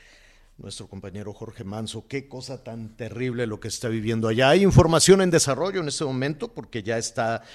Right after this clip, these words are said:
la secretaria de Energía, Rocío Nale, hay gobernadores también. En el último,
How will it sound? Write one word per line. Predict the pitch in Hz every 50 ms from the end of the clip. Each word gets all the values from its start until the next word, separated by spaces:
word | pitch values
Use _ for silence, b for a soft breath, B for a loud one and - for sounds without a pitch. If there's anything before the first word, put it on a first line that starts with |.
| b b b
la | - 104 101
secretaria | - 120 - - 98 - 113 110 107 113 113
de | 107
Energía, | 101 98 95 87 - 123 123 123 120
Rocío | 110 101 95 - - 104 95 92
Nale, | 92 98 131 160 156 139 131 135 135 147 139 -
hay | - 98 101 104 107 107 95
gobernadores | 95 101 95 95 98 - 92 95 95 98 113 127 127 123 120 - - -
también. | 95 95 95 104 139 151 151 151 147 143 b b b b b b b b b b -
En | 104 110 113 117
el | 123 131 139 - - - -
último, | 254 262 240 - - - 170 160 147 135 139 151 - 262 - -